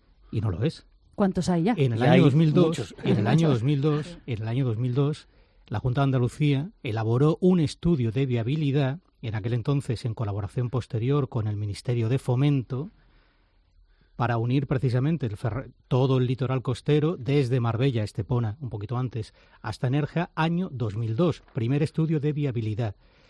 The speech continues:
Speaker 1: Por si alguien se lo pregunta, dice, "Bueno, ¿es viable el asunto?". Bueno, no hace falta que lo diga yo, que lo diga Carlos o que lo diga, eh, Violeta. Todos los técnicos que en su momento trabajaron en la Junta de Andalucía, que fue la primera administración que asumió la competencia,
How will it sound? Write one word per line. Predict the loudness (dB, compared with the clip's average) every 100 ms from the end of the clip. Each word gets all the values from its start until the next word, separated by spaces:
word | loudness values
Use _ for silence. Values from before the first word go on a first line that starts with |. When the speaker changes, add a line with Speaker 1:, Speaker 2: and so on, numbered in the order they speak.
| _ _ _ _ _ _ _ _ -2
Speaker 1:
Por | 0 0
si | 0
alguien | 2 4 4
se | 4
lo | 2 4
pregunta, | 6 6 4 2 -2 -6 -8
dice, | -12 -8
"Bueno, | -8 -8
¿es | -8 -10 -4
viable | -2 -2 0 0
el |
asunto?". | 0 0 0 0 -4 -4
Bueno, | -4 -2
no | -4 -4
hace | -4
falta | -4 -4
que |
lo | -4
diga | -6 -4
yo, | -4 -4
que | -4
lo |
diga | -6 -6
Carlos | -4 -4 -4
o | -6
que | -4
lo |
diga, | -2 0 -2 -8 -20 _ -8
eh, | -4 -2
Violeta. | 0 -2 -2 -6 _ _ _ _ _ _ 4
Todos | 6 6
los | 4
técnicos | 2 2 2 2 0 0
que |
en | -2
su | 0
momento | 0 2 2 0
trabajaron | -2 -2 0 0 2
en | 0
la |
Junta | -2 -2 -2
de |
Andalucía, | 0 -2 -2 0 0 0
que | -2 -2
fue | 2 2
la | 2
primera | 2 2
administración | 2 -2 -2 -2 0 0
que | 0
asumió | 0 0 2 0
la | 0
competencia, | 0 0 0 0 2 0